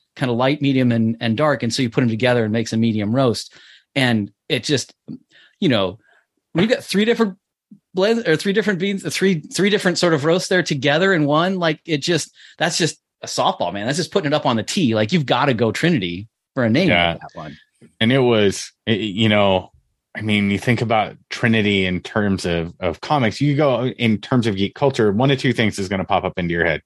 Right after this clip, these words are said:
Speaker 2: either, right, uh, Trinity from Matrix,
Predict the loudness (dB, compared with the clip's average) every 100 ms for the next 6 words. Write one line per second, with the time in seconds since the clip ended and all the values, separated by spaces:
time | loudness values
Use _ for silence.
0 | _ -2 0 2 2 2 -2 _ -16 -4
1 | -2 -2 -4 _ -20 -20 -8 -2 -2 -2
2 | -2 0 2 4 2 0 -2 0 0 2
3 | 0 0